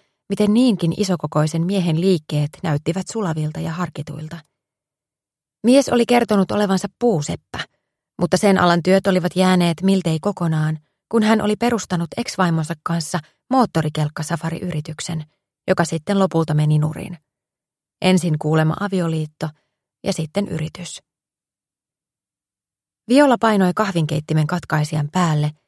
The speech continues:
ja meni eteiseen avaten ulkooven. "Huomenta. Ehditkö kahville?"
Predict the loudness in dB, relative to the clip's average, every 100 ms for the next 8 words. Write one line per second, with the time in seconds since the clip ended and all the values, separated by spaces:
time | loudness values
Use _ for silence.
0 | _ _ 0 2 4 2 0 0 0 0
1 | -2 0 -2 0 -2 -2 -4 -4 -8 -10
2 | -12 -14 _ _ _ _ _ _ _ _
3 | _ _ _ _ 2 4 2 2 -2 -6
4 | _ _ _ _ _ -4 2 2 2 2
5 | 0 0 -2 -2 -8